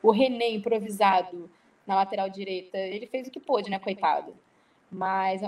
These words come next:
mas eu acho que o Isla poderia ter começado a jogar. Poderia ter começado jogando, né?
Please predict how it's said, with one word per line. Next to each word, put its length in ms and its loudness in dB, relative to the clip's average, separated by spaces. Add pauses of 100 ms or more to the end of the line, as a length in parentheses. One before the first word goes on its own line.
mas 140 -2
eu 80 6
acho 200 0
que 100 -10
o 60 -6
Isla 220 -2
poderia 300 -6
ter 100 -4
começado 440 -4
a 20 -6
jogar. 500 0 (680)
Poderia 200 -10
ter 100 -6
começado 400 -4
jogando, 420 0
né? 220 -4